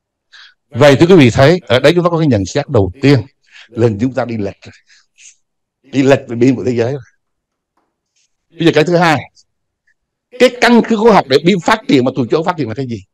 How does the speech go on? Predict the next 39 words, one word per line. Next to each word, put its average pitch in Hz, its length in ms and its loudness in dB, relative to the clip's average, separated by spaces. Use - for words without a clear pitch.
Thì 131 120 -8
tôi 143 120 -2
nói 147 140 -2
cái 170 160 -6
chuyện 104 160 -4
này 92 160 -6
trước. 131 160 -2
Ngay 170 300 0
căn 180 160 2
cứ 175 60 -4
khoa 196 100 4
học 131 120 -4
nó 147 100 2
ghê, 196 360 6
thật - 160 -14
ra 139 180 -2
nó 127 60 -8
không 170 100 -10
có 165 100 -6
cái 165 120 -6
gì 120 80 0
mà 101 80 -4
ghê 127 280 0
cả. 107 140 -8
Thì 175 80 0
quý 240 120 0
vị 185 140 2
thấy 214 220 4
này, 160 200 -8
hiện 170 400 2
giờ 185 360 4
mình 165 160 0
đang 165 140 -2
bước 247 160 0
qua 214 80 -2
một 160 100 -4
cái 160 160 -8
thời 127 140 0
đại 107 300 -4